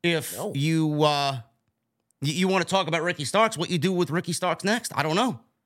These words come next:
Speaker 2: I don't know. I don't know what they do with Ricky, man. War-, um, like, um,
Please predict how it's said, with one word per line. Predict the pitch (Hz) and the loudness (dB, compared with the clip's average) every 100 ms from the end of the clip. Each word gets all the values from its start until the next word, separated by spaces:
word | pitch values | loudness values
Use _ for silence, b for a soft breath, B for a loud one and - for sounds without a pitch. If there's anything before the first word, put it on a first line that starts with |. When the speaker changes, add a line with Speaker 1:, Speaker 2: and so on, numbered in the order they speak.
| - | -12
Speaker 2:
I | 120 | -8
don't | 185 113 | -8 -8
know. | 113 240 - _ _ _ _ _ _ _ _ | -8 -8 -10 _ _ _ _ _ _ _ _
I | - 139 | -12 -6
don't | 160 160 139 | -4 -4 -4
know | 156 | -6
what | 190 151 | -6 -6
they | 120 | -8
do | 127 | -6
with | 131 | -8
Ricky, | 120 196 110 | -8 -10 -12
man. | 104 117 113 b b b b | -12 -12 -14 b b b b
War-, | - 139 175 | -10 -6 -2
um, | 139 143 | -2 -2
like, | 139 147 | -4 -4
um, | 139 131 | -6 -6